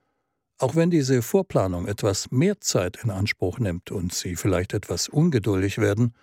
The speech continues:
nehmen Sie sich Zeit für Ihren Plan und Ihre Strategie. Lassen Sie sich auch gerne beraten. Entscheiden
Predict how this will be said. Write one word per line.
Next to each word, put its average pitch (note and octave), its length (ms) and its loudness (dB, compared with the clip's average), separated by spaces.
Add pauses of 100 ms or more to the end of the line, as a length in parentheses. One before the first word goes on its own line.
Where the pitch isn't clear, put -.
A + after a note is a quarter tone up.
(440)
nehmen A#2 280 4
Sie C#3+ 120 -4
sich C#3 280 -2
Zeit - 580 -4
für - 320 -2
Ihren D#3 340 2
Plan F2+ 680 0
und A#2+ 240 0
Ihre G2+ 300 2
Strategie. G#2+ 800 -2 (720)
Lassen C3+ 480 2
Sie C#3+ 180 2
sich - 420 -2
auch G#2 320 -2
gerne E2+ 300 0
beraten. A2+ 600 0 (480)
Entscheiden A2 680 0